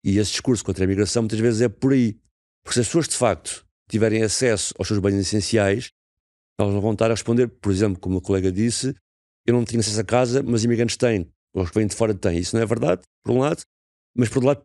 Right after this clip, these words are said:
o facto de, dessa vida estar-me a ser impossibilitada põe-me na luta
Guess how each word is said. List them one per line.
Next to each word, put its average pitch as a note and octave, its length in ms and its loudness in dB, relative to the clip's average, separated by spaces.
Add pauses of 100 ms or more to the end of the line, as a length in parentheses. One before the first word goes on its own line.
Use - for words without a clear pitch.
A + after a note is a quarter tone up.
(160)
o - 80 -2
facto B2+ 260 -2
de, C3 360 0
dessa C3 440 0
vida C3+ 180 2
estar-me B2 220 2
a A#2 40 0
ser B2+ 160 0
impossibilitada B2 840 0 (680)
põe-me C3+ 180 4
na C3 100 4
luta C3 460 2